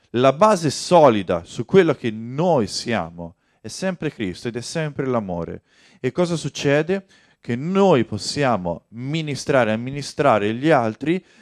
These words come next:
se noi siamo puliti dentro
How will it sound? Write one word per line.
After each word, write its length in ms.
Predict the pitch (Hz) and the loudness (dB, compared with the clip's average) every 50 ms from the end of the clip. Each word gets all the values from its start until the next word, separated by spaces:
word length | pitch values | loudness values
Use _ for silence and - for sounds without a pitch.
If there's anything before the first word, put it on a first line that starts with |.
| _ | _
se 680 | _ - - - - - 135 113 104 110 120 139 156 160 _ _ _ _ _ _ _ _ _ _ _ _ _ _ _ | _ -14 -12 -10 -2 0 2 4 4 4 4 2 2 -2 _ _ _ _ _ _ _ _ _ _ _ _ _ _ _
noi 520 | _ 147 165 185 185 190 202 208 214 220 208 | _ -10 -6 -2 0 0 0 0 0 -2 -4
siamo 920 | - - - - 147 147 143 139 147 151 147 147 165 185 196 190 _ _ | -6 -8 -8 -6 -6 -4 -2 -2 -2 -2 -2 -2 -2 -2 -4 -6 _ _
puliti 400 | _ - 123 113 110 127 131 - | _ -2 -2 -2 -2 -2 -6 -6
dentro 640 | 123 113 113 95 87 87 92 _ 101 101 85 78 90 | -6 -6 -4 -4 -6 -8 -12 _ -10 -8 -8 -8 -12